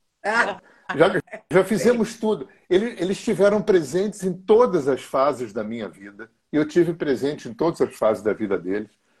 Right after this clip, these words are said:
Speaker 2: Então, eu vi aquele lugar todo se construir na fase da criação de cabra, na fase da música, na fase do xamanismo. E eu dei um curso de alinhamento já lá, fiz muito workshop com Mônica e Gabi,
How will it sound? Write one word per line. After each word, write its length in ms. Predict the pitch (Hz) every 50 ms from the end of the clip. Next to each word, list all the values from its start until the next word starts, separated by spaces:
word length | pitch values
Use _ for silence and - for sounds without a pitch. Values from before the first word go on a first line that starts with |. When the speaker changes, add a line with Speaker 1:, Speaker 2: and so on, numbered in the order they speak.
| _ _ _ _ _ _ - -
Speaker 2:
Então, 340 | 135 123 - 165 165 165
eu 60 | 151 120
vi 260 | 98 117 147 180 185
aquele 300 | 139 - - 135 120 123
lugar 420 | 117 110 104 104 120 117 - -
todo 240 | - 147 170 170 143
se 180 | - - 165 -
construir 680 | - 135 135 127 - - 127 104 104 110 127 143 135
na 140 | 113 107 95
fase 400 | - - 110 110 110 107 101 101
da 100 | 92 98
criação 460 | - - - 98 95 - - - 110 98
de 140 | 90 -
cabra, 480 | _ - 110 113 123 120 110 101 98 92
na 120 | 95 98
fase 320 | 95 _ - 110 110 98 104
da 140 | 104 101 92
música, 640 | 92 92 98 107 117 113 98 - - _ - - _ _ _ _ _ _
na 140 | - 113 113
fase 340 | 113 - 113 113 110 - -
do 80 | 107 101
xamanismo. 920 | - - 110 98 95 90 85 87 98 113 123 113 95 - 98 85 80 _ _ _ _ _ _ _ _ _ _ - - _ _ _ _ -
E 800 | - 135 135 139 139 135 131 131 127 127 127 123 123 120 120 117 - - - -
eu 180 | - 139 135 127
dei 120 | 135 160
um 100 | 156 139
curso 300 | - - 147 147 143 -
de 100 | 127 127
alinhamento 580 | 123 117 117 117 113 107 107 110 113 104 - 110
já 180 | 92 113 101 98
lá, 320 | 95 92 104 117 135 139
fiz 220 | - - 160 135
muito 480 | 123 156 151 156 170 180 175 165 - 147
workshop 540 | 120 - - _ - - 117 113 113 113 -
com 140 | - 113 107
Mônica 440 | 98 101 107 117 113 104 - - 104
e 20 |
Gabi, 480 | 92 101 95 - - 98 101 107 117